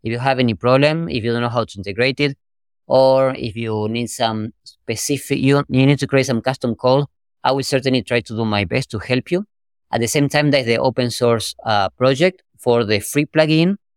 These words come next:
and there is a project by the community. So I hope that if anyone has a question, they can add a discussion,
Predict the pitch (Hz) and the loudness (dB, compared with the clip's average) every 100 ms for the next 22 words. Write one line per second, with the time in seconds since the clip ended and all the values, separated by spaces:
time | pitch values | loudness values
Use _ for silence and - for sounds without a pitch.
0 | _ _ _ _ 127 113 107 147 131 - | _ _ _ _ -2 0 2 2 0 -4
1 | - - 104 127 127 127 98 98 95 101 | -8 -10 -6 0 2 0 -2 -2 -4 -4
2 | 120 104 92 110 98 131 107 107 101 110 | -4 -4 -4 -2 -2 -4 -4 -4 -6 -8
3 | 104 127 127 127 131 127 - 127 135 123 | -4 0 0 0 -2 -4 -4 -4 -2 -2
4 | 107 107 104 - 117 104 110 _ _ _ | -2 -2 -4 -2 -2 -2 -6 _ _ _
5 | _ - 101 98 92 101 - 147 - 151 | _ -4 -2 -2 -2 -6 -2 -2 0 0
6 | 151 160 | 0 -2